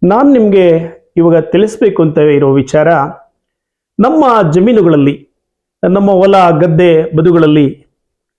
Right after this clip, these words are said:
ಬಹಳಷ್ಟು ಇಲಿಗಳಿದ್ದು, ಈ ತ್ವಾಡ ಅಂತ ಕರೆಯೋರು, ಬೆಳ್ಳಿಲಿಗಳು ಅಂತ ಕರೀತಾ ಇದ್ರು. ಸುಮಾರು ಐವತ್ತು ಅರವತ್ತು ಒಂದೊಂದು ಬಿಲಗಳಲ್ಲಿ ಇರ್ತಾ ಇದ್ದು. ಇನ್ನ ಕಪ್ಪೆಗಳು ಕೂಡ ಹಳ್ಳದಲ್ಲಿ ಬಹಳಷ್ಟು ನಮಗ್ ಸಿಗ್ತಾ ಇದ್ದು.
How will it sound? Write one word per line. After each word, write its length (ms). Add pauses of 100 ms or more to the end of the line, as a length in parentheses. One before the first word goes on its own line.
(500)
ಬಹಳಷ್ಟು 540 (580)
ಇಲಿಗಳಿದ್ದು, 960 (800)
ಈ 140
ತ್ವಾಡ 500
ಅಂತ 220
ಕರೆಯೋರು, 420
ಬೆಳ್ಳಿಲಿಗಳು 720
ಅಂತ 140
ಕರೀತಾ 360
ಇದ್ರು. 340 (880)
ಸುಮಾರು 680 (200)
ಐವತ್ತು 380
ಅರವತ್ತು 380
ಒಂದೊಂದು 320
ಬಿಲಗಳಲ್ಲಿ 420
ಇರ್ತಾ 240
ಇದ್ದು. 360 (800)
ಇನ್ನ 180 (640)
ಕಪ್ಪೆಗಳು 460
ಕೂಡ 260
ಹಳ್ಳದಲ್ಲಿ 600
ಬಹಳಷ್ಟು 440
ನಮಗ್ 200
ಸಿಗ್ತಾ 320
ಇದ್ದು. 320